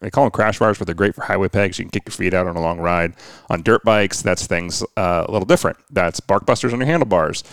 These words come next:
so that when the bike falls over, you've got a little extra bracing on the bars. It also, they double for, great for riding through the brush and keeping things off your hands. They also are great wind protection.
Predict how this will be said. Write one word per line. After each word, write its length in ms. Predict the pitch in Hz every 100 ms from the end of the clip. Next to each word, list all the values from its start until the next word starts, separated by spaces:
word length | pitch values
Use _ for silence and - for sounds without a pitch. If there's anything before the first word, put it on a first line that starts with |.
| - -
so 100 | -
that 100 | 95
when 120 | 101
the 40 |
bike 280 | 95 123 117
falls 240 | 110 98 107
over, 200 | 120 98
you've 120 | 92
got 80 | 87
a 20 |
little 300 | 101 123 107
extra 220 | 120 -
bracing 400 | 104 98 101 101
on 80 | 87
the 60 | 82
bars. 500 | 95 104 107 104 -
It 80 | 98
also, 380 | 98 - 90 90
they 140 | 95
double 360 | 78 87 87 85
for, 200 | 98 - _
great 260 | 92 107 110
for 80 | 95
riding 240 | 95 87
through 100 | 87
the 60 | 82
brush 320 | 82 110 120
and 180 | 85 76
keeping 220 | - -
things 240 | 87 78
off 220 | 76 73
your 80 | -
hands. 280 | 95 120 -
They 60 | -
also 240 | - 92
are 60 | 78
great 260 | - -
wind 140 | 123 123
protection. 560 | 127 127 - 123 110